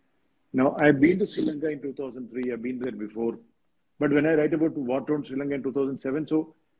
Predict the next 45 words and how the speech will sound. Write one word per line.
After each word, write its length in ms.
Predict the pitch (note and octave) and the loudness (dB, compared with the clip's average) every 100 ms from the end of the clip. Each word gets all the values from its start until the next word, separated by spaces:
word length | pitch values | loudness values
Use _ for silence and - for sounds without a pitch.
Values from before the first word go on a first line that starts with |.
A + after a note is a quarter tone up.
| _ _ _ _ _ | _ _ _ _ _
even 320 | E3+ G3 G#3 | 8 8 8
for, 280 | E3 F3 D3+ | 2 -2 -2
you 80 | D3+ | -4
know, 100 | D#3 | -2
you 140 | C#3+ | -2
may 140 | D3+ D#3 | -2 -2
write 240 | D3 D3+ | -2 -4
a 60 | D#3 | -6
page 300 | C#3 C3+ C3 | -4 -4 -4
or 120 | C3 | -8
a 40 | |
paragraph 500 | A#2 B2 B2 A#2 A#2+ A#2 | -8 -8 -6 -4 -4 -2
that 120 | C3 | 4
you 100 | C#3+ | 6
want 240 | D3 D#3 D#3 | 6 4 4
that, 160 | D#3 | 2
you 60 | C3 | 2
know, 120 | C#3 | 0
that 220 | C3 A#2+ | 0 -2
should 160 | - C#3 | 0 2
be 100 | C#3 | 2
authentic. 420 | A#2+ A#2+ A#2+ B2 | 0 -2 0 0
So 120 | A#2 | 2
it 120 | C3 D#3+ | 0 6
takes, 260 | E3 C3+ | 4 6
again, 340 | C3 C#3+ B2+ G2+ | 4 4 2 -2
time 240 | B2 B2+ B2+ | -8 -10 -4
and 120 | A#2+ | -4
effort 320 | A2+ C3 A#2 | -2 -2 -2
to 180 | A#2+ A#2+ D3+ _ | -2 -6 -8 _
speak 320 | _ C#3 - | _ 0 2
to 80 | A#2+ | 0
people, 340 | B2+ G#2+ G#2+ - _ _ _ _ _ _ _ | 0 2 -2 -4 _ _ _ _ _ _ _
to 100 | C3+ | 8
get 240 | B2+ C#3+ - | 10 8 6
your 180 | C#3 | 2
show 240 | A#2+ C#3 C#3+ | 2 0 0
that 140 | B2+ | 0
when 120 | A#2+ | 0
you 100 | C3 | 0
write, 200 | A#2+ C3 | 2 0
when 160 | A#2+ A#2+ | -2 -6
someone 240 | B2+ B2+ | -6 -6
reads 240 | A#2+ C#3+ C#3 | 0 0 0
it, 120 | C#3 | -8